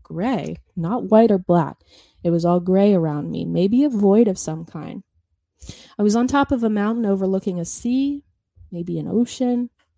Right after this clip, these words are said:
It was so foggy, but I couldn't see the water in the distance. I happened to look down from this mountain, and on a ledge about ten feet down was my body, face down. I knew it was me. I recognized my hair. My reaction was one of, "Oh, okay, that's me.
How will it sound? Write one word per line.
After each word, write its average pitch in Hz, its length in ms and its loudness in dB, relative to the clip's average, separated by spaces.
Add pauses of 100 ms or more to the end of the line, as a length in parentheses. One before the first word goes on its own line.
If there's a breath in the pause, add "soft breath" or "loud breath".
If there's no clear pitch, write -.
(140)
It 202 60 -10
was 196 140 -4
so 220 200 -2
foggy, 208 480 -4
but 175 120 -10
I 170 60 -8
couldn't 208 300 -8
see 208 160 -6
the 185 80 -4
water 175 320 -4
in 175 120 -6
the 170 60 -10
distance. 185 680 -8 (360)
I 202 60 -2
happened 226 300 -2
to 214 100 -4
look 220 160 -6
down 208 240 -6
from 190 160 -10
this 180 180 -10
mountain, 185 340 -8
and 185 120 -8
on 175 160 -8
a 165 40 -6
ledge 190 300 -2
about 180 240 -6
ten 240 240 -2
feet 240 300 -2
down 180 320 0
was 165 160 -8
my 185 260 0
body, 202 560 0 (480 soft breath)
face 233 320 4
down. 185 640 0
I 185 120 -2
knew 220 320 4
it 277 100 4
was 226 180 0
me. 202 240 -6
I 175 120 -14
recognized 220 600 -4
my 190 140 -8
hair. 175 280 -6
My 170 160 -12
reaction 170 580 -6
was 185 160 -8
one 175 160 -8
of, 170 180 -12
"Oh, 226 220 -2 (160)
okay, 196 480 0
that's 190 280 -4
me. 247 300 0